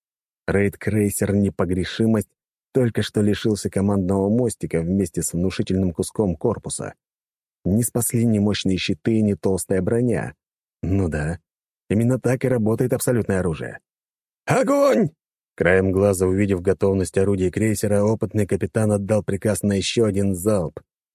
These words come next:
Активия выстрелила и тут же содрогнулась от встречного удара. На секунду пропал свет,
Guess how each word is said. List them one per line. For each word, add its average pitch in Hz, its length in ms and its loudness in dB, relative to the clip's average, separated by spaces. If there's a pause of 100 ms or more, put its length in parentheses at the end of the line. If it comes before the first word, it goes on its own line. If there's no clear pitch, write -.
(600)
Активия 101 580 2
выстрелила 101 840 0 (440)
и 98 100 2
тут 123 240 0
же 113 100 0
содрогнулась 107 640 0
от 101 80 0
встречного 101 560 0
удара. 104 540 0 (600)
На 92 140 0
секунду 117 460 0
пропал 113 340 0
свет, 113 500 -2